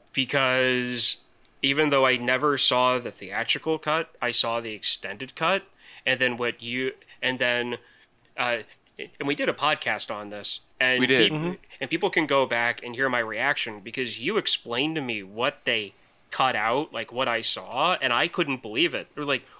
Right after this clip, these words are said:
Speaker 1: why would they do that? That completely sets up her character.
Speaker 3: And I think we, I think we had this conversation during the Suicide Squad episode.
Speaker 1: Yeah,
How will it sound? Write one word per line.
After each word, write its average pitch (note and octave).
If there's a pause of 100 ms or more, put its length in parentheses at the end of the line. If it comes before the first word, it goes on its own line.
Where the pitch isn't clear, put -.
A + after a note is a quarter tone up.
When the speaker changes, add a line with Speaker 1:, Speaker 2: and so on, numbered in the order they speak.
(120)
Speaker 1:
why C#3
would D#3+
they F3+
do F#3+
that? D3+
That C3
completely D#3
sets E3+
up D#3+
her D#3
character. G3
Speaker 3:
And B2+
I E3+
think G#3+
we, A#3
I E3
think A3
we A#3+
had F#3+
this E3
conversation C#3
during B2+
the A2+
Suicide A2+
Squad G2+
episode. G2
Speaker 1:
Yeah, A2+